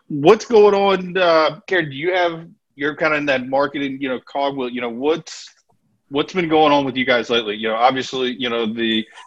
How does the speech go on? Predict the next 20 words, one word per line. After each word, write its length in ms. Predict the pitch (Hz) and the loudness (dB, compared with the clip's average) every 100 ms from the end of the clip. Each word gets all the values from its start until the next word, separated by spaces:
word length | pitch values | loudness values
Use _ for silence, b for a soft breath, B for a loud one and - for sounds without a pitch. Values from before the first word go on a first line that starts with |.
| - | -12
ten 180 | - 127 | -4 -2
thousand 340 | 123 113 113 113 | 2 0 0 -2
pound 240 | 117 110 | -2 -2
gorilla 280 | 107 107 110 | -2 0 0
in 80 | 104 | -4
the 80 | |
room 300 | 104 107 107 | -6 -6 -2
is, 360 | 107 104 104 - | 2 2 0 -6
you 80 | 123 | -4
know, 120 | 107 | -4
we're 240 | 104 107 110 | 0 2 6
all 280 | 117 120 117 | 8 8 6
in 80 | |
the 60 | 113 | 2
middle 360 | 110 110 107 104 | -2 0 0 -2
of 120 | 101 | -2
this 180 | 123 - | -6 -6
covid 340 | 113 104 104 | -6 -4 -4
nineteen. 560 | 98 98 98 101 98 98 _ b b b _ | -4 -6 -6 -10 -10 -14 _ b b b _
It's 500 | 120 117 - - - | 0 0 -6 -16 -18